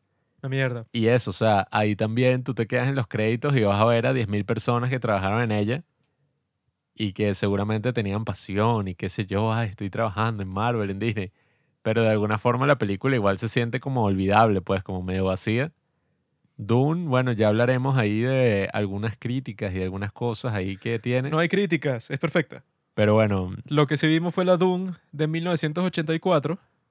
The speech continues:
Speaker 1: para
Speaker 2: Mm.
Speaker 1: comparar, y es una tremenda basura en todo sentido.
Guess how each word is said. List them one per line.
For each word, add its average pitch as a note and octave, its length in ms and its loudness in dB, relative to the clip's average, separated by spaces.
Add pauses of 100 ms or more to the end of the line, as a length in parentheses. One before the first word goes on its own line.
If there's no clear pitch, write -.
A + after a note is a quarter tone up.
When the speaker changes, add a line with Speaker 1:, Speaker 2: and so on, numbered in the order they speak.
(140)
Speaker 1:
para A#2+ 420 -2
Speaker 2:
Mm. G#2+ 40 -4
Speaker 1:
comparar, C#3+ 520 2 (420)
y D3 100 -2
es C#3+ 40 4
una F3 140 2
tremenda D#3+ 360 0
basura F#3 380 4
en F3+ 80 -2
todo F#3 140 -2
sentido. G3 360 -2